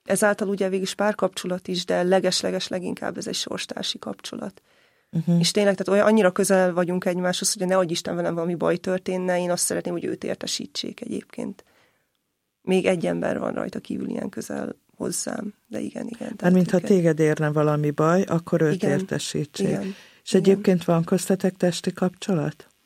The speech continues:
Speaker 1: Hát most jó ideje nincs már igazából.
Speaker 2: Aha.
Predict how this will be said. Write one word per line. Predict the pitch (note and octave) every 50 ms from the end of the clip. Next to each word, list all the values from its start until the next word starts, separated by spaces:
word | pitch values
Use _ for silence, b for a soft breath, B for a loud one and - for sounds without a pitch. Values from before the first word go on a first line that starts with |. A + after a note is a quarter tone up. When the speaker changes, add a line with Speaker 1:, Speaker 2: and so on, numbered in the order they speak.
| _ _ _ _ _ _ _ _ _ _
Speaker 1:
Hát | - -
most | A#3+ A#3+ A#3 -
jó | - G#3+ F#3
ideje | F3+ F3+ F3+ F#3 F#3+
nincs | F#3 F#3 F#3+ F#3+ - -
már | - G#3 G3+ - G3 - - _ _ _ _ _ - B3
igazából. | - - - E3 D3+ F#3 F3+ F3+ F3+ - - D3
Speaker 2:
Aha. | - -